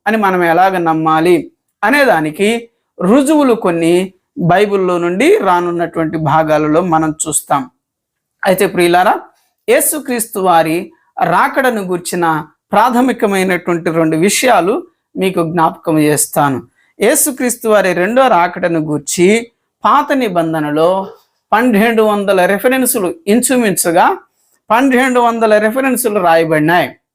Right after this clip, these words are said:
రెండవదిగా, క్రొత్త నిబంధనలో మూడు వందల పద్దెనిమిది పర్యాయములు ఇంచుమించుగా యేసుక్రీస్తు వారి రెండవ రాకడను గూర్చి వ్రాయబడుతూ వచ్చినాయి. ప్రియమైన దేవుని బిడలారా, అయితే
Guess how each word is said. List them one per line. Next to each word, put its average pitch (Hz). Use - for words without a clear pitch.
రెండవదిగా, 208
క్రొత్త 254
నిబంధనలో 185
మూడు 226
వందల 247
పద్దెనిమిది 208
పర్యాయములు 240
ఇంచుమించుగా 185
యేసుక్రీస్తు 208
వారి 185
రెండవ 175
రాకడను 170
గూర్చి 160
వ్రాయబడుతూ 156
వచ్చినాయి. 147
ప్రియమైన 254
దేవుని 208
బిడలారా, 165
అయితే 202